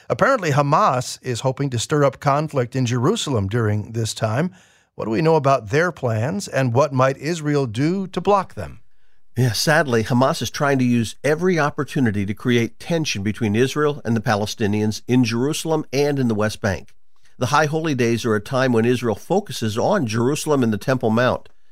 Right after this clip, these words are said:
Speaker 2: Uh, Yom Kippur's centered on the high priest entering the Holy of Holies to offer atonement for the nation,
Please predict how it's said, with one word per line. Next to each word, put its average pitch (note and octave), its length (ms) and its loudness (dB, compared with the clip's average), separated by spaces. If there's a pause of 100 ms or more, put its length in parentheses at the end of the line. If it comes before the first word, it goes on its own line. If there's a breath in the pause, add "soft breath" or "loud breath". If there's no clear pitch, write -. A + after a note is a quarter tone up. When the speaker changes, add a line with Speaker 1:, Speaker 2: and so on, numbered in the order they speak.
(180)
Speaker 2:
Uh, - 20 -6
Yom D#3+ 260 2
Kippur's C#3+ 600 -4
centered D3 380 2
on A#2 100 0
the G#2 80 2
high C#3+ 220 0
priest C#3 500 -4
entering C#3 280 2
the A#2 80 0
Holy D#3 340 -4
of C3+ 100 -2
Holies B2+ 380 -4
to A2+ 180 0
offer A#2+ 260 2
atonement C#3+ 540 -4
for A2+ 140 -4
the A2 100 -2
nation, A2 480 -2